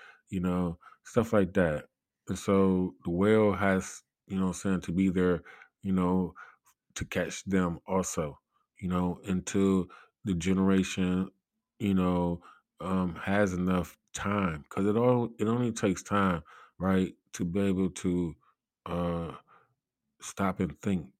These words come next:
you know? If you, you know, if you've been raised w-, with any type of, it's not even about being, like, it's in you already,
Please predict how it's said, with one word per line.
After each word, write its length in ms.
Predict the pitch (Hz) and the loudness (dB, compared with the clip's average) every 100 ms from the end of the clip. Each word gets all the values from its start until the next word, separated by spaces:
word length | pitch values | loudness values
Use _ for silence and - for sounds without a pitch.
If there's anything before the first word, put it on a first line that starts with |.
| - | -10
you 120 | 90 | -4
know? 360 | 87 87 85 - _ _ _ _ _ _ - | -2 -2 -4 -8 _ _ _ _ _ _ -12
If 180 | 87 90 | -6 2
you, 360 | 98 95 92 - | 6 6 4 -2
you 120 | 104 | -2
know, 360 | 92 92 92 92 | 0 2 4 2
if 100 | 90 | 2
you've 160 | 95 92 | 2 4
been 380 | 95 95 95 | 2 2 2
raised 400 | 90 98 98 92 | 2 2 2 0
w-, 240 | - 85 85 - | -4 -14 -12 -8
with 160 | 95 | -8
any 240 | - 95 95 | -2 0 0
type 320 | - 98 85 | 0 -4 -2
of, 320 | 87 85 82 - - - _ _ _ _ _ _ _ _ - | -2 -2 -6 -12 -20 -20 _ _ _ _ _ _ _ _ -12
it's 120 | - | -4
not 160 | 120 | -2
even 160 | 120 113 | 2 2
about 340 | 98 98 92 | 2 2 2
being, 220 | 87 87 87 | 0 -4 0
like, 280 | 92 90 | 0 0
it's 180 | - - - | -4 -10 -6
in 200 | 110 104 | -2 0
you 180 | 95 90 | 2 2
already, 540 | 87 87 98 85 78 | 2 2 2 0 -4